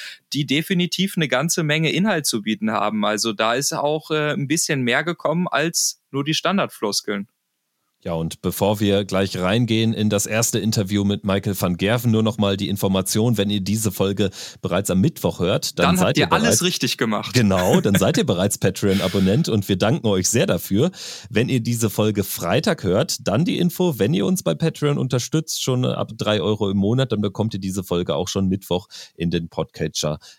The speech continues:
Speaker 2: geliefert. Also das vielleicht noch mal als kleiner Anreiz. Danke auf jeden Fall an jeden, auf welchem Kanal auch immer er uns zuhört. Ja, zum Fahrplan für heute.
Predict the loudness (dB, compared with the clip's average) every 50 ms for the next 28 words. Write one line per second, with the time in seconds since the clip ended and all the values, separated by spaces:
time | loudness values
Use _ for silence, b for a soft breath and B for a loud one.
0 | B _ 0 2 2 2 0 0 -4 -4 -4 -4 -4 -2 -2 -2 0 0 0 0
1 | 0 0 0 0 0 0 0 0 0 0 0 -2 -4 -6 -6 -6 -6 -8 -6 -6
2 | -2 -2 0 0 0 -2 -4 -4 -4 -2 0 0 0 0 2 0 0 0 -2 -4
3 | -6 -6 -4 -2 0 0 2 2 2 0 0 -2 -2 -2 0 0 0 0 0 0
4 | 0 0 0 0 0 0 -2 0 0 0 0 0 0 0 0 -2 -4 -6 _ _
5 | _ _ _ _ -6 -4 -2 0 0 0 0 0 0 0 2 2 2 0 0 -2
6 | -4 -4 -2 0 0 2 0 0 -2 B B B B -4 -4 -2 -2 -2 -2 -4
7 | -4 b b b b b -6 -2 0 2 2 2 2 0 0 -2 -6 B B B
8 | B B B B B B B B B _ 0 0 0 0 -2 -6 -4 -2 -2 0
9 | 0 0 0 0 0 0 -2 0 0 0 2 2 2 2 2 0 0 0 -2